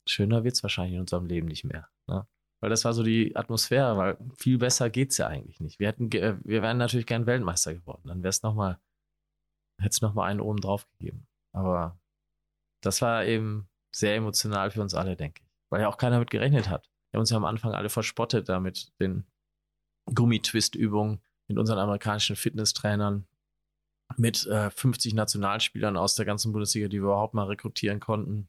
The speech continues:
mit, äh, dem peinlichen Ergebnis gegen Italien im Vorbereitungsspiel, in Florenz, wo der Jürgen Klinsmann zum Parlamentarischen Ausschuss kommen sollte, um über den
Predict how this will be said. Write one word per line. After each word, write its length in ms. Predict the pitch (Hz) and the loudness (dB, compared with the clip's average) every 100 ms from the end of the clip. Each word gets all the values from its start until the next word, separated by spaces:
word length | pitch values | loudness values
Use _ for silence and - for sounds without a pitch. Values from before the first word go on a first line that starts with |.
| - | -6
mit, 260 | 104 101 - | -4 -2 0
äh, 160 | 98 87 | 0 0
dem 160 | 92 95 | 0 -2
peinlichen 380 | 110 110 117 107 | -2 -2 -2 -2
Ergebnis 580 | 98 101 104 107 - _ _ _ _ - | -4 -6 -4 -2 -2 _ _ _ _ -2
gegen 180 | 110 | 0
Italien 480 | 104 - 104 117 107 | 0 0 0 0 0
im 120 | 101 | -4
Vorbereitungsspiel, 960 | - 110 107 107 113 110 - - 107 - _ - - | -2 0 0 0 -2 -2 -2 0 0 -2 _ -16 -8
in 100 | 107 | -4
Florenz, 640 | - 101 104 110 107 - _ _ _ _ _ _ _ _ - | 0 0 0 0 -2 -4 _ _ _ _ _ _ _ _ -2
wo 140 | 104 | 2
der 100 | 104 | 2
Jürgen 200 | 104 104 | 0 0
Klinsmann 520 | - 113 - 110 104 - | 0 0 0 -2 -2 -6
zum 200 | - 107 | -4 -4
Parlamentarischen 800 | 95 110 107 104 101 113 107 107 | 0 0 2 0 0 0 0 0
Ausschuss 380 | - 117 - 117 | 0 0 2 -2
kommen 200 | - 107 | -2 -2
sollte, 300 | 104 107 - | 0 0 0
um 160 | 107 104 | -4 -4
über 240 | 117 107 | -2 0
den 240 | 104 101 | 2 0